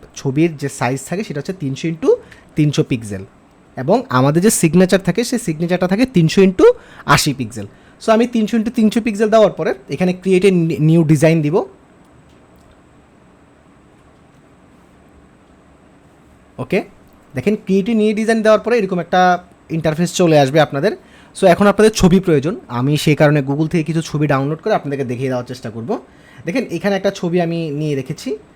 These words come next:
এটা মোটামুটি একটু, আহ, ইয়ে আছে, মানে মনে একটু সোজা আছে। So, সেই কারণে আমরা, যেহেতু আপনারা ছবি বাসায় মোবাইল দিয়ে তুলে আপনাদের কম্পিউটার বা যেখানে নিয়ে আপনি ইয়া করবেন। So, আমি এখান থেকে এটাকে, আহ,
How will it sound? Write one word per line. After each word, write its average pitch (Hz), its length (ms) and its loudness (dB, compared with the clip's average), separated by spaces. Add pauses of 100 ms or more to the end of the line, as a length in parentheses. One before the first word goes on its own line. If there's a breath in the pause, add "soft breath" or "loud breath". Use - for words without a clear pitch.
(120)
এটা 135 220 -6
মোটামুটি 135 460 -6
একটু, 135 440 -8
আহ, 113 640 -16
ইয়ে 135 120 -6
আছে, 123 320 -8 (460 soft breath)
মানে 113 160 -6
মনে 113 240 -4
একটু 117 180 -14
সোজা 151 300 -4
আছে। 160 140 -2
So, 165 180 -6
সেই 139 160 -8
কারণে 131 260 -6
আমরা, 156 280 -6
যেহেতু 139 220 -4
আপনারা 165 300 0
ছবি 185 240 -2
বাসায় 156 320 2
মোবাইল 151 300 2
দিয়ে 180 120 0
তুলে 180 220 0
আপনাদের 143 300 -2
কম্পিউটার 139 400 -2
বা 147 80 0
যেখানে 147 260 -4
নিয়ে 196 240 -4 (360 soft breath)
আপনি 123 240 -10
ইয়া 113 100 -6
করবেন। 104 200 -12
So, 151 140 -6
আমি 160 140 -4
এখান 165 200 -6
থেকে 175 260 -6
এটাকে, 160 500 -6
আহ, 123 340 -6